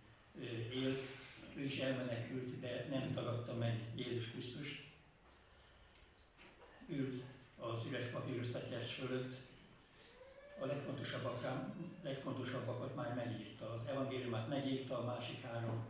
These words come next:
evangélistával együtt. El is terjedt a, a római birodalomban,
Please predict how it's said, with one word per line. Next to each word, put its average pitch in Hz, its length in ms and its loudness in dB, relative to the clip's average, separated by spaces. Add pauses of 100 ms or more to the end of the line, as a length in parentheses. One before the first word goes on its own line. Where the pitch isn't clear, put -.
evangélistával 113 1000 2 (420)
együtt. 143 480 2 (840)
El 135 100 0
is 127 160 4
terjedt 117 440 2
a, 113 240 -2 (600)
a 113 200 2
római 120 260 4
birodalomban, 120 960 4